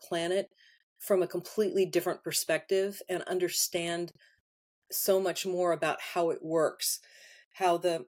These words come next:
airflow works, how the tides work, how it, it's our cooling system.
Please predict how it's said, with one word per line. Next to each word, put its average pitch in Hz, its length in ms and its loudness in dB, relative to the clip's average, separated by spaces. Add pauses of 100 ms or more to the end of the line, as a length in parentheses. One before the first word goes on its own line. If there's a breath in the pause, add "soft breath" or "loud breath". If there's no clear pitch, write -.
airflow 185 460 4
works, 151 320 -2
how 165 160 0
the 170 100 2
tides 175 520 2
work, 156 300 0
how 170 160 4
it, 170 100 4 (580 soft breath)
it's - 200 0
our 170 160 0
cooling 226 500 0
system. 160 600 -2